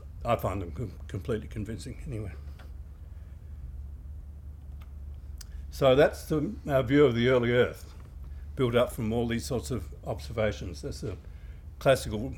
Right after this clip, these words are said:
um, diorama in the Smithsonian Institution in, in Washington, partly based on, on observations from the Pilbara. Lots of volcanoes. The continents hadn't really yet a-, assembled.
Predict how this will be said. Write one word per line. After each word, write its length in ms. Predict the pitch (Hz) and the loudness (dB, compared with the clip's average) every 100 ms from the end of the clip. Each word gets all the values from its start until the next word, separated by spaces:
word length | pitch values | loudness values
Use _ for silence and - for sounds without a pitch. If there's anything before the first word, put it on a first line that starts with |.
| - | -6
um, 360 | 117 101 127 - - - - - - - - - - - | -2 0 -2 -4 -10 -12 -14 -14 -12 -12 -12 -12 -12 -6
diorama 600 | - 120 110 117 117 104 104 | 2 6 8 8 6 4 2
in 120 | 98 | 0
the 140 | 98 | -2
Smithsonian 600 | 92 147 107 127 104 101 | -4 -4 -2 0 0 -2
Institution 580 | 92 - - 98 - 98 98 143 | -4 -6 -4 -4 -4 -6 -6 -6
in, 60 | |
in 140 | 104 98 | -6 -4
Washington, 480 | 95 139 110 101 98 - - - - - - | -4 -4 -6 -8 -10 -14 -14 -14 -14 -14 6
partly 300 | 143 117 101 | 6 6 2
based 320 | 107 101 - | 2 2 -2
on, 260 | 98 135 113 | -6 -6 -4
on 160 | 110 104 | -4 -4
observations 680 | 98 - 104 95 - 104 | -6 -4 -2 -2 -2 -6
from 160 | - 104 | -6 -6
the 60 | |
Pilbara. 340 | - 120 98 98 - - - - - - - - - - - - - - - - - - - - - - - - - - | -4 -4 -4 -6 -8 -12 -12 -14 -14 -14 -16 -18 -14 -14 -14 -12 -12 -14 -14 -14 -12 -12 -12 -12 -12 -12 -12 -14 -14 0
Lots 240 | 139 156 156 | 8 8 8
of 80 | |
volcanoes. 640 | 117 110 127 107 104 170 - - - - - - - - - - - - - - - - - - | 4 4 4 0 0 -2 -4 -10 -12 -14 -12 -12 -12 -12 -12 -12 -14 -14 -14 -14 -14 -12 -12 -12
The 100 | - | -10
continents 540 | 117 135 147 117 107 - | 2 4 4 2 -2 -2
hadn't 300 | 120 110 110 | -2 0 0
really 240 | 120 107 | 0 0
yet 260 | 101 110 - - | 0 0 -2 -6
a-, 300 | 131 - 147 | -6 -4 -2
assembled. 560 | - 131 117 98 92 | 2 4 4 0 -4